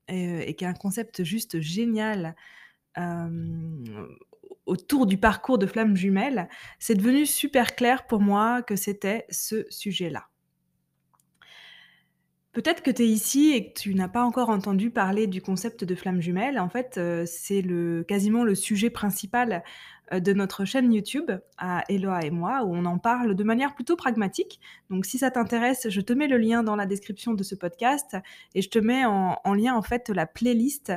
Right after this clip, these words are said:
de notre, euh, parcours. On, on te raconte, en fait, notre parcours, euh, à deux. Dans cette in-, interview,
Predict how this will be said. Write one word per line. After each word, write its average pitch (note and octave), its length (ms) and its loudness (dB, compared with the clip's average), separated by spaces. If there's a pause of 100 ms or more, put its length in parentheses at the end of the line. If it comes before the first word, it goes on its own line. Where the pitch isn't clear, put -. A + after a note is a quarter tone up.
(360)
de A3 300 4
notre, G#3+ 420 -2
euh, G#3 400 -2 (100)
parcours. - 440 -2
On, F#3 180 -4
on F#3 140 -2
te F#3 100 -8
raconte, F#3 380 0
en G3 80 -2
fait, G#3+ 100 -8
notre F#3+ 300 -4
parcours, G3+ 380 -8
euh, D#3+ 80 -4 (100)
à F3 100 -2
deux. - 160 -8 (1000)
Dans G3+ 100 2
cette A3+ 220 0
in-, B3+ 60 0 (200)
interview, B3 640 2